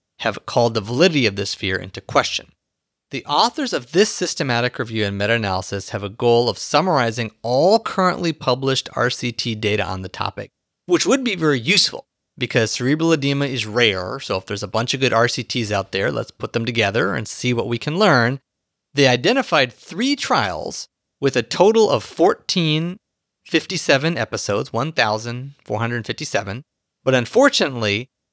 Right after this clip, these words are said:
about fourteen hundred of them, so almost all,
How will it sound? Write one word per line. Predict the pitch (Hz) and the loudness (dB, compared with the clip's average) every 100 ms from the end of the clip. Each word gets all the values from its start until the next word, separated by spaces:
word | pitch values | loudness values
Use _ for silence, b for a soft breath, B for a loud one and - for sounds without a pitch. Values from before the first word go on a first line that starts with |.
| - | -8
about | 117 120 117 - | 2 4 4 -2
fourteen | - 180 - - 185 151 | 0 2 2 -4 -4 -2
hundred | - 285 208 | 0 0 0
of | 123 104 | -4 -4
them, | 98 110 175 | -6 -6 -12
so | - 107 104 - | -8 -8 -8 0
almost | 151 196 208 - | 2 4 2 0
all, | - 180 139 127 | 4 6 8 6